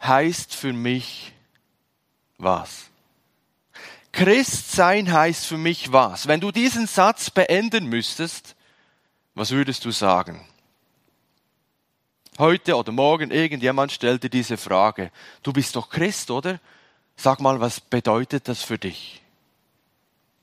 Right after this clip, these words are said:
Könnten wir das irgendwie in einem Satz zusammenfassen, was das bedeutet?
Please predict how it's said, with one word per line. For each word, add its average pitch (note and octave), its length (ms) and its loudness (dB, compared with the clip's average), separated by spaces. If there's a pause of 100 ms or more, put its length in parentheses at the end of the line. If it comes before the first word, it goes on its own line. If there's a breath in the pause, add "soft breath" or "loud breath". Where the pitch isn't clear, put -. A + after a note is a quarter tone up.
(800)
Könnten D#3 340 2
wir F3+ 140 4
das F#3+ 260 2
irgendwie G3+ 520 0
in F#3+ 100 -2
einem F#3+ 360 2
Satz - 360 0
zusammenfassen, G3+ 880 2
was G3 160 0
das F#3+ 160 -4
bedeutet? G3 760 0